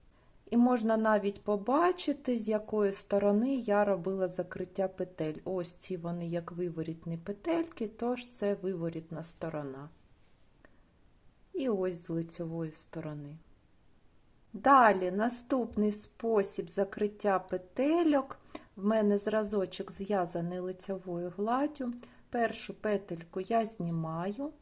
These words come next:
наступну пров'язую та витягую її через першу петельку.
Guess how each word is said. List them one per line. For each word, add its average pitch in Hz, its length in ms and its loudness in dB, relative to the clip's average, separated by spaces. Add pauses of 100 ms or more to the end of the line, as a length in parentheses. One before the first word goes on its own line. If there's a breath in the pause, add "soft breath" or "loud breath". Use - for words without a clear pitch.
(380)
наступну 208 1000 -4 (1080)
пров'язую 208 1120 -2 (2000)
та 240 180 4
витягую 226 680 2
її 196 440 -6
через 185 460 -4
першу - 520 -2
петельку. 165 760 -8